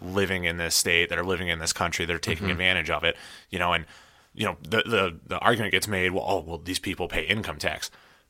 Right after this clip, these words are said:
Speaker 1: Uh,
Speaker 2: They
Speaker 1: if
Speaker 2: don't.
Speaker 1: you're not working legally, you're generally not contributing to the income tax.
Speaker 2: Well, and then, so then the other, the other piece of that is, well, then they're not getting the, they're not getting the state benefit. And it's like, well, yes, they are.
Speaker 1: Sure they are.
Speaker 2: Um, because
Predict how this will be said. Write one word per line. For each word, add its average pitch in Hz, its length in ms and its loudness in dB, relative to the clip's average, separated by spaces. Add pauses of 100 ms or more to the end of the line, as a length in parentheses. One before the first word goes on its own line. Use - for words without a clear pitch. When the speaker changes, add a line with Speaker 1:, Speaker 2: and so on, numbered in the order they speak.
Speaker 1:
Uh, 381 500 4
Speaker 2:
They - 80 8
Speaker 1:
if 214 60 12
Speaker 2:
don't. 208 100 10
Speaker 1:
you're 226 140 12
not 220 280 12
working 190 320 6
legally, 170 400 8
you're 143 200 10
generally 156 360 8
not 143 180 10
contributing 135 440 2
to 135 100 4
the 113 100 2
income 98 320 0
tax. - 220 2
Speaker 2:
Well, 127 180 10
and 123 120 8
then, 110 340 6
so - 180 4
then 104 360 6
the 110 100 4
other, 101 140 6
the 101 240 0
other 92 120 6
piece 98 240 2
of 85 100 2
that 85 40 0
is, 82 220 2 (120)
well, 113 120 4
then 98 100 6
they're 98 100 8
not 92 160 6
getting 92 280 4
the, 85 260 0 (1000)
they're 107 140 4
not 98 60 4
getting 92 140 4
the 85 60 -2
state - 240 0
benefit. 110 380 2
And - 100 -8
it's 92 100 -4
like, 95 140 0
well, 92 300 2
yes, 90 240 0
they 85 120 4
are. 85 220 6
Speaker 1:
Sure 123 160 4
they 98 120 6
are. 90 200 -4
Speaker 2:
Um, 85 420 0 (140)
because 87 540 4